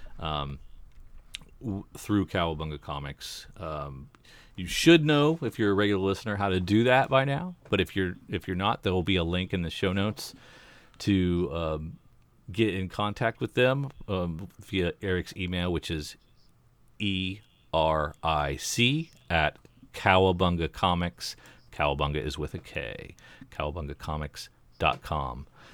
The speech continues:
Um, this is the best way to reach them and say, "Hey, I want that, I want that bundle." Um, you can also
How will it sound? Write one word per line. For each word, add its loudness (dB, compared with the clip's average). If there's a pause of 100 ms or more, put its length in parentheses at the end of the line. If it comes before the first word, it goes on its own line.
(300)
Um, 0
this -10
is -14
the -4
best -2
way 0
to -6
reach -2
them -2
and -4
say, 0
"Hey, 4
I 2
want -2
that, -2 (120)
I 2
want 4
that -4
bundle." -4 (1600)
Um, -2
you -6
can -6
also 6